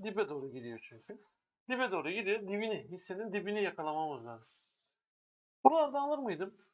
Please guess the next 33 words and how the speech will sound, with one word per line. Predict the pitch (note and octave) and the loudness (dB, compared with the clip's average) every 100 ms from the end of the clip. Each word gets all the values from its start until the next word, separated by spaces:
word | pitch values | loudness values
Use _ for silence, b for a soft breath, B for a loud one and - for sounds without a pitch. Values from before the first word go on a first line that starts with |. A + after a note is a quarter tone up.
| _ - | _ -10
Bilmiyorum. | D4 G3 D3+ | -6 -4 -2
Ben | G3+ A#3+ | 0 0
uzun | A3+ C4+ | -2 0
vadeciyim. | G3+ C3 B2 C3 | 0 -2 -6 -6
Zaten | D#3+ A#3 G#3+ G3 | -2 -2 -2 -6
biz | G3+ | -4
yaptık | F#3+ F3+ - E3 | -2 -2 -4 -4
on | F3+ | -4
iki, | F3 F3+ | -4 -6
on | F3 | -8
üç | E3+ - | -8 -10
liradan | C3 C#3+ E3+ | -10 -6 -4
ortalama | C#3+ D3 C3+ B2+ B2 | -4 -4 -6 -6 -12
hatırlarsınız. | C#3 C#3+ C3+ C3+ - C3+ F3+ - - | -10 -6 -2 -4 -6 -18 -18 -20 -6
Bekliyorum | D4 - G3 D#3+ C3 | -4 -2 -2 -2 -2
arkadaşlar. | A#2+ A#2+ A#2 - F3+ F#3 _ - | -4 -8 -14 -16 -20 -20 _ -4
Satmam. | A3+ G3 - G3+ - _ _ _ _ _ _ - G#3 _ _ | -2 -2 -4 -8 -12 _ _ _ _ _ _ -6 -6 _ _
Bu | G#3+ C4 C4 | -8 -4 -4
hisse | - C4 B3 - - | -6 -6 -6 -8 -16
ne | A3+ | -8
bu? | A3+ F#3+ - | -4 -4 -4
Link. | G3 G3+ - - - - | -4 -4 -4 -14 -20 -12
Link | F3 F#3 A#3+ A#3 - | -8 -6 -8 -10 -2
coin'i | G3 D3+ G3+ B3 _ _ _ _ | -2 -2 -8 -14 _ _ _ _
çok | C#4 A3+ | -4 0
hareket | G3+ G#3 G3 | 0 0 -2
eden | D#3 F3+ G3+ | -2 -4 -4
bir | - | -6
şey | F#3+ | -8
değil. | C3+ | -8
Sürekli | - F3+ - C#3 | -8 -8 -8 -6
zaten | C#3+ C#3 - G3+ | -6 -6 -8 -4
genelde | F#3+ D3 C3+ F3+ | -4 -4 -6 -8